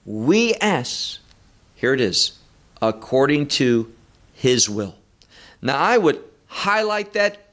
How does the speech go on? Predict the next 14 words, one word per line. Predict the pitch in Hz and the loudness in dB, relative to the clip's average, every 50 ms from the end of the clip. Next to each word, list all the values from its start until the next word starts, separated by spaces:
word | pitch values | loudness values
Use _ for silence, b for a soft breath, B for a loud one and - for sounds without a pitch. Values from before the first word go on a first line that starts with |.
| - | 0
underline | 170 196 220 220 214 214 202 196 196 202 202 185 | 2 2 2 2 2 0 0 0 -2 -4 -4 -2
that, | 202 202 196 - - - | 0 0 0 0 -4 -8
memorize | 135 135 139 147 175 208 214 208 202 196 196 196 196 175 - - | -6 -4 -2 0 0 0 0 0 0 0 0 0 -2 -4 -4 -4
that, | 196 190 190 190 - - B B B B B - | -4 -4 -4 -4 -8 -16 B B B B B -2
because | 147 143 - 160 139 135 113 - - - | -2 0 2 0 0 2 0 -2 -4 0
it | 156 160 160 156 - 123 | 2 2 2 2 0 2
is | 120 110 107 104 - - | 2 2 2 0 -4 -10
so | - - - - - 156 151 151 151 156 156 156 156 156 156 - - - - | -6 -2 0 0 2 2 2 2 4 4 4 4 4 2 0 -2 -8 -12 -8
significant. | - - - - 131 101 104 110 107 - 95 90 - - _ _ _ _ _ _ _ _ _ _ _ _ _ _ _ _ - - b b b b b b b b b b b b b _ _ _ - | -4 -4 -2 -2 -4 -4 -4 -6 -4 -4 -6 -12 -12 -16 _ _ _ _ _ _ _ _ _ _ _ _ _ _ _ _ -20 -20 b b b b b b b b b b b b b _ _ _ -2
Here's | - 202 254 285 262 - - | 0 2 4 4 4 2 2
what | 175 143 127 110 110 - - - - _ _ _ _ _ _ - - | 0 0 0 0 0 -4 -10 -18 -18 _ _ _ _ _ _ -2 0
a, | 139 143 143 131 - - | 2 2 2 0 -2 -2
a | 139 131 123 120 120 - | 0 2 2 0 -2 -2
spiritually | - - - - - - 175 185 190 196 196 185 - - 190 190 185 180 202 185 170 | -2 -2 -2 -2 -4 -4 -2 0 0 0 -2 -2 -4 -4 -4 -4 -4 -6 -6 -8 -14